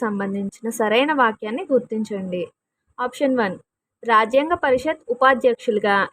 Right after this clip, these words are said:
హెచ్సి ముఖర్జీ, విటి కృష్ణమాచారి నియమించబడ్డారు. ఆప్షన్ టూ, రాజ్యాంగ పరిషత్ మొదటి సమావేశానికి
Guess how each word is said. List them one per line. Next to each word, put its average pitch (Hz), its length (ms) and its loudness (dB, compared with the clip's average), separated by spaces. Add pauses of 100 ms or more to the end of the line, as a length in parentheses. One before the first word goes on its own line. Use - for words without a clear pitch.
హెచ్సి 339 400 0 (100)
ముఖర్జీ, 233 520 -2 (920)
విటి 285 400 0
కృష్ణమాచారి 226 800 0 (140)
నియమించబడ్డారు. 214 800 0 (440)
ఆప్షన్ 226 420 0
టూ, 208 80 -2 (280)
రాజ్యాంగ 262 500 0
పరిషత్ 262 360 0 (100)
మొదటి 226 360 0
సమావేశానికి 220 720 0